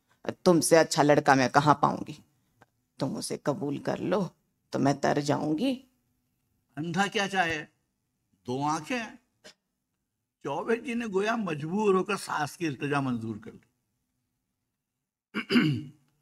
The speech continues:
Speaker 2: बिन्नी अपने गांव के कच्चे मकान में अपनी माँ के पास बैठी हुई है।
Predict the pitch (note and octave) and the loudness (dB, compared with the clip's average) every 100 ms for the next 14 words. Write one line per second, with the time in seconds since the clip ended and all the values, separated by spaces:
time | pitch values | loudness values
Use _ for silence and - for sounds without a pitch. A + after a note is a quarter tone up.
0 | _ _ C#3+ F#3+ A3+ C4+ B3 A3+ A#3 F#3 | _ _ 0 2 2 2 2 0 -4 0
1 | D#3+ F3 G#3 A#3+ A3+ D#3+ - G3+ F3 D#3 | 2 2 2 -4 -6 -8 -4 -2 -2 -2
2 | D3 D#3+ F#3+ F#3+ F#3+ G3 E3 D3 D#3+ F3 | 0 0 0 -4 -4 -4 -2 -2 -4 -6
3 | E3 D#3 D#3 D3 D#3 D3 C#3 B2 | -6 -4 -4 -4 -4 -4 -4 -8